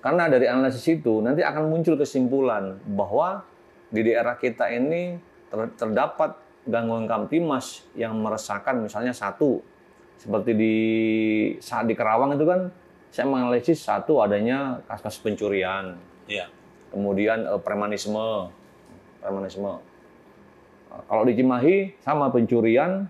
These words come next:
Speaker 1: kemudian kasus lain yaitu geng motor.
Speaker 2: Geng motor.
Speaker 1: Itu dulu. Jadi kita seorang Kapolres harus mampu menganalisis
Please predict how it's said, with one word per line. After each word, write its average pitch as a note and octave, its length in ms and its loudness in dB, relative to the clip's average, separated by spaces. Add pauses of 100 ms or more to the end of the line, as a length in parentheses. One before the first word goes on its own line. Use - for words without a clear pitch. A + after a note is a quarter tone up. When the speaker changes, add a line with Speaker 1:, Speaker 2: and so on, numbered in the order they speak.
(180)
Speaker 1:
kemudian B2 720 4 (480)
kasus - 240 -6
lain C#3 160 2
yaitu C#3 160 4
geng A2 240 0
motor. G2+ 480 -2
Speaker 2:
Geng F#2+ 160 -6
motor. F#2 320 -2 (1600)
Speaker 1:
Itu G#2+ 80 0
dulu. C3 400 2
Jadi D3 400 0
kita C#3+ 160 0
seorang B2+ 320 0
Kapolres A#2+ 400 -2
harus A2+ 240 -4
mampu A2+ 320 -2
menganalisis A2 800 -6